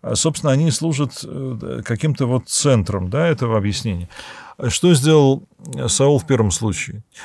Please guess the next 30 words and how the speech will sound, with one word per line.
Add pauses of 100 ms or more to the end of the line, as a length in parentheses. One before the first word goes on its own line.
(100)
Он
нарушил
границу
между
полномочиями
царя
и
полномочиями
священника. (600)
А
Ветхий
Завет
очень
строго
это
выдерживает.
Да,
у
нас
были
другие
народы,
например,
египтяне,
у
которых, (380)
э,
фараон —
это
божество,